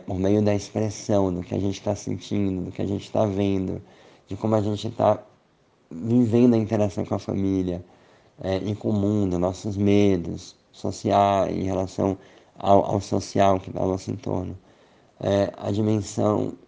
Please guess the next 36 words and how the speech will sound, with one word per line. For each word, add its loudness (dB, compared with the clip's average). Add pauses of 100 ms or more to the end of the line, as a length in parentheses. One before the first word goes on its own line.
(160)
ah, 2 (180)
do, 0
da 2
água, 2
do 2
afeto, -2
de -6
sentir -8
quando 0
a 4
água 0
tá -4
quase -2
acabando, 0 (560)
e 0
relubri-, 2
relubrificar, 2
colocar 0
mais 2
água 0
na -2
panela, 0 (540)
é, 0
proteger 0
nesses 0
momentos -2
poéticos 0
em -4
que 0 (420)
a 2
água 4
da 2
afetividade -2
volta 6
a -2
jorrar -2